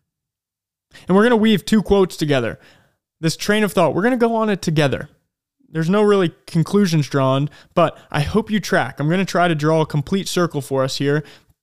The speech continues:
but more so something to act on. So we're gonna weave two quotes together. Two quotes together. The first one is, "Mind is a tool that creates a model and then becomes it."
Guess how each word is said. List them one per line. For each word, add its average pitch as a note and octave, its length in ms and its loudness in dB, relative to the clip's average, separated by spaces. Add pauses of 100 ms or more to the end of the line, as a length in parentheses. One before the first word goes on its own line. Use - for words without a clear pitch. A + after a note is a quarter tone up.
(220)
but C#3 120 0
more E3+ 240 2
so E3 200 2
something D3+ 360 0
to C#3 100 -2
act C3 300 -4
on. E2 240 -6 (260)
So - 140 -2
we're F3 100 4
gonna A3+ 140 2
weave G3+ 300 0
two A#3 200 2
quotes F3+ 360 0
together. A#2+ 420 -4 (220)
Two F#3+ 320 0
quotes C#3+ 480 -4
together. B2+ 480 -4 (880)
The E3+ 80 0
first C#4 300 -2
one F3+ 160 2
is, D3+ 300 2 (300)
"Mind B3+ 640 0 (240)
is D3+ 160 -2
a C#3+ 60 0
tool F3+ 600 0 (1300)
that D3 140 -2
creates G3+ 320 2
a - 20 4
model F3+ 380 2
and D#3+ 100 2
then D#3+ 120 2
becomes C#3+ 480 2
it." - 140 -10